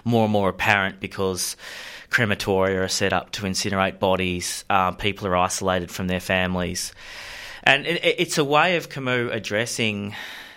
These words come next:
what happens when you're living under a, a totalitarian regime, um, the way that the law begins to operate in a way that isolates people from each other,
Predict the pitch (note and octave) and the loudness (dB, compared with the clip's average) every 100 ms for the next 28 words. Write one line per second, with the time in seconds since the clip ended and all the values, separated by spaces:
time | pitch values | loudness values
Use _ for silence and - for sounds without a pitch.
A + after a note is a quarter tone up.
0 | - _ - - - - C3+ - C3+ D3+ | -20 _ -20 -20 0 4 4 4 2 2
1 | - C#3+ A2+ A2+ A2+ A2 G#2+ G#2+ B2 C#3 | 0 -2 -2 -2 -2 0 0 0 0 2
2 | A2+ G2+ G#2 G2+ G2 G2 F#2+ F#2+ - - | 2 2 0 0 0 0 0 0 -2 0
3 | A2+ A2 A2+ G#2 G#2 - G#2 G2+ G2+ G2 | 0 0 -2 -4 -4 -2 0 0 -2 -2
4 | F#2 F#2 - - - - - - - G2+ | -4 -6 -10 -16 -18 -16 -18 -20 -10 0
5 | A2+ A2 G#2 G#2+ A#2 A2+ G#2 F#2 F2+ - | 4 4 2 2 2 2 0 -6 -8 -6
6 | G2+ G2 F#2+ F#2+ F2 - - - A#2 A2 | -4 -2 -4 -6 -10 -16 -20 -6 -2 2
7 | G#2+ A2 A2+ G#2+ G2+ - G#2+ G#2+ A#2+ B2+ | 4 4 2 -2 -6 -2 -2 2 2 4
8 | A#2 A2+ A2+ - G#2 D#2+ A#2 - A#2 G#2+ | 2 2 0 -2 0 2 2 0 2 2
9 | G2 A2 G#2 G2 G2 G2+ G2+ - G2 A#2 | 0 -4 -2 0 2 2 0 0 2 2
10 | - B2 A#2+ A#2 - B2+ A#2 A#2 B2 A2+ | 0 0 0 0 -2 -4 -2 -6 -2 -2
11 | A2 A#2+ A2 A2 A2 | 2 2 4 2 0